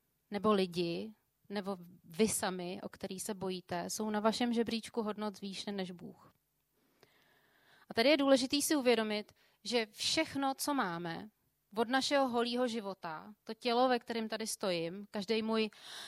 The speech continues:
nádech a výdech, naši životní partneři, děti, přátelé, naše bankovní konta,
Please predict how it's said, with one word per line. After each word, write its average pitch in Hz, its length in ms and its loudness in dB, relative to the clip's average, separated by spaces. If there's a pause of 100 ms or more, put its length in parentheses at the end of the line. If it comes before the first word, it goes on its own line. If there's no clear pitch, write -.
(260)
nádech 202 480 6 (520)
a 220 100 6
výdech, 185 640 -4 (3500)
naši 233 240 6
životní 262 420 2
partneři, 196 840 0 (180)
děti, 180 640 -2 (240)
přátelé, 185 840 4 (120)
naše 190 220 -4
bankovní 208 560 2
konta, 185 640 0